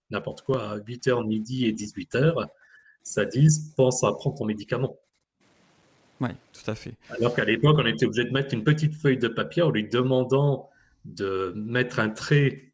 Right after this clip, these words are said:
Speaker 1: si elle prenait son médicament, sauf qu'elle oubliait de mettre le trait. Ça aussi, ça fait partie du, du handicap, la, la perte de mémoire, par exemple. On n'y pense pas forcément, on pense souvent au handicap physique, mais après aussi, aussi, il y a toute la partie mentale.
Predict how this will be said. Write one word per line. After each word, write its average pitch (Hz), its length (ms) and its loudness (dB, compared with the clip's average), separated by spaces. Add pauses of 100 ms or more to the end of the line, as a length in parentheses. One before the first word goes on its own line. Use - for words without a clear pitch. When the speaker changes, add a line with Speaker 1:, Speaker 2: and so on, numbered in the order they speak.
(120)
Speaker 1:
si - 240 -2
elle 113 100 2
prenait 117 220 -2
son 127 100 -4
médicament, 113 540 0
sauf - 240 -4
qu'elle 104 180 0
oubliait 127 360 2
de - 60 -2
mettre 107 200 -2
le 120 80 -2
trait. - 280 -6 (1400)
Ça 120 100 2
aussi, 117 220 0
ça - 160 -2
fait 123 80 2
partie - 460 -4
du, 101 180 -6
du 104 160 -2
handicap, 107 680 -2
la, 92 460 -10
la 101 120 -2
perte 98 240 0
de 95 40 0
mémoire, 98 400 -4
par 92 120 -8
exemple. 92 320 -10 (320)
On 107 80 0
n'y 113 80 4
pense 110 240 0
pas 127 80 4
forcément, 139 480 4
on - 60 -4
pense 120 260 4
souvent 139 540 4 (300)
au 117 120 -2
handicap 117 420 0
physique, 139 540 0 (340)
mais 95 140 -8
après 131 280 0
aussi, 107 340 -4
aussi, 110 220 -6
il - 20 0
y 117 60 2
a 104 60 0
toute - 160 -4
la 98 60 2
partie - 300 -8
mentale. 113 440 0